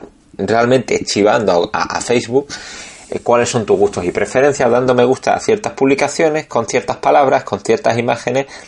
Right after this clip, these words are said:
relacionadas con algo ¿Qué a ti te gusta? ¿Una ficción? Eh, ¿algún tipo de empresa? ¿Una marca? Por ejemplo, una persona, eh, que le guste Emilio Tucci o le guste El Corte Inglés,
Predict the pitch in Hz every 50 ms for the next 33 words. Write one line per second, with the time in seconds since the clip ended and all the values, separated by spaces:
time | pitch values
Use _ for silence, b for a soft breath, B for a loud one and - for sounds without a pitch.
0 | B _ - - 110 117 113 - - - 117 117 117 117 117 117 - - - -
1 | - 107 107 107 107 104 104 104 104 98 98 104 113 117 B B B B B B
2 | B _ - - 101 98 - - 104 92 90 85 87 90 - - - - - -
3 | - 87 98 90 - - 95 - - - 135 143 147 143 143 143 143 143 139 135
4 | B B B B B B B - - 95 92 92 90 92 90 90 90 90 87 87
5 | 90 90 98 98 95 - 107 95 - 98 95 92 87 - - 131 143 143 - -
6 | 139 131 131 135 135 - - 104 101 98 - 95 104 127 139 135 - - 127 123
7 | 127 139 139 - - - - - - - 107 107 110 98 90 85 - - - 95
8 | 95 90 - 95 - - 135 127 107 - - B B B B B B B - 95
9 | 90 - - 95 92 90 87 95 110 104 - - 101 90 - - - 87 87 90
10 | 98 104 104 107 95 - - 143 143 - - - 82 - - 85 - 104 98 98
11 | - - 117 104 101 - 110 104 107 120 113 117 123 139 151 160 -